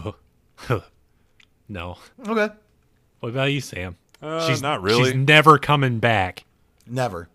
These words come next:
Speaker 2: This is the last time you're gonna see her.
Speaker 3: Oh, I hope, I hope so. That'd be nice.
Speaker 2: So you don't like her?
Speaker 3: No, I mean, she just seems like she's just there to ruin everybody else's good time.
Speaker 2: You're right. I mean, she gets a sizzle reel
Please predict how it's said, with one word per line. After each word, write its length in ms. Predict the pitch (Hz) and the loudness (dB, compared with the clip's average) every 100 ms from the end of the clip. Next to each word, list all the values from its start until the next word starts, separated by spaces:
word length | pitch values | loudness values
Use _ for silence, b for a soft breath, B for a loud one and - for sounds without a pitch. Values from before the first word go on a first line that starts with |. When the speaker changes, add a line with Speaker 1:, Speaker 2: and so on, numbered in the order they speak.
| _ - | _ -14
Speaker 2:
This 140 | 135 | -8
is 100 | 151 | -6
the 80 | 131 | -4
last 260 | 127 131 131 | -2 -4 -6
time 120 | 131 | -10
you're 80 | 120 | -10
gonna 140 | 113 | -12
see 140 | - 104 | -10 -12
her. 160 | 90 - _ _ _ - | -12 -18 _ _ _ -14
Speaker 3:
Oh, 220 | 92 82 | -10 -10
I 120 | 76 76 | -10 -8
hope, 300 | 95 175 - | -6 -6 -8
I 60 | 80 | -16
hope 260 | 76 87 | -12 -12
so. 300 | - 82 101 147 _ _ | -12 -14 -14 -16 _ _
That'd 140 | - 90 | -18 -14
be 100 | 151 | -12
nice. 400 | 82 110 - - _ _ | -10 -12 -14 -20 _ _
Speaker 2:
So 100 | - | -8
you 80 | 135 | -6
don't 140 | 139 | -4
like 180 | 120 110 | -6 -6
her? 200 | 123 139 _ _ _ _ _ | -10 -12 _ _ _ _ _
Speaker 3:
No, 340 | 156 160 160 - | -8 -4 -4 -6
I 60 | 139 | -8
mean, 160 | 143 | -8
she 160 | 127 143 | -6 -6
just 160 | 143 | -6
seems 240 | - 131 127 | -4 -6 -2
like 140 | 120 | -4
she's 220 | - 117 | -4 -8
just 240 | 98 110 - | -6 -6 -4
there 160 | 98 98 | -4 -2
to 80 | |
ruin 260 | 87 95 95 | -2 -2 -2
everybody 340 | 90 92 90 | -2 -2 -2
else's 300 | 92 92 - 78 | -2 -4 -8 -10
good 160 | 90 | -10
time. 360 | 85 92 92 85 _ _ - | -6 -4 -4 -8 _ _ -2
Speaker 2:
You're 120 | 254 | 4
right. 220 | 208 170 - | 4 2 -2
I 60 | |
mean, 140 | 196 196 | -2 -2
she 140 | - | 2
gets 180 | 214 240 | 2 2
a 60 | 156 | 0
sizzle 400 | - 180 170 135 | -4 -2 -2 -4
reel 340 | 120 113 | -4 -6